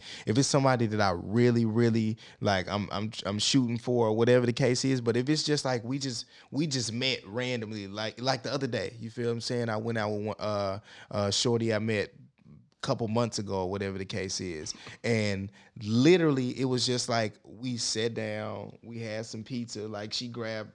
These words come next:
you know what I'm saying, her whatever, I grabbed mine, whatever, and we just sat there and chopped it up. Like, everything was cool. Like,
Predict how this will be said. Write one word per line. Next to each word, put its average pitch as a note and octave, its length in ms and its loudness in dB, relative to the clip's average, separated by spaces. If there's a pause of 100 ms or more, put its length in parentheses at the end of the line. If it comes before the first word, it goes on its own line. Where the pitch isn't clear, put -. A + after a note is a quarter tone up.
you A#2 80 -20
know A#2+ 60 -10
what - 40 -6
I'm A#2+ 60 -10
saying, A#2 300 -6
her A#2 300 -6
whatever, A#2 460 -4
I A2 140 -6
grabbed A2+ 340 -4
mine, A2+ 300 -4
whatever, A2+ 400 -4
and G#2+ 220 -6
we A#2 80 -2
just A#2+ 220 -2
sat A#2+ 200 -2
there A#2 140 -2
and A2+ 100 -4
chopped A2+ 280 -2
it A2+ 100 -4
up. C3+ 200 0
Like, G2+ 220 -8
everything B2 460 -6
was A2+ 120 -6
cool. D3 360 -2
Like, G2 240 -8